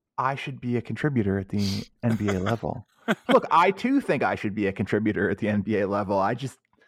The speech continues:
Speaker 1: had, I don't believe it's realistic at this point, and I think Furkan should probably jump on that ship.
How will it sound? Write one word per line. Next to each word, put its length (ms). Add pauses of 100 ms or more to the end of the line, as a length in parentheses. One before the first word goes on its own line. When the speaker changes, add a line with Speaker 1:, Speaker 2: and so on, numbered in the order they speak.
(240)
Speaker 1:
had, 400
I 120
don't 240
believe 340
it's 140
realistic 680
at 100
this 200
point, 400
and 160
I 160
think 200
Furkan 480
should 220
probably 320
jump 300
on 160
that 200
ship. 360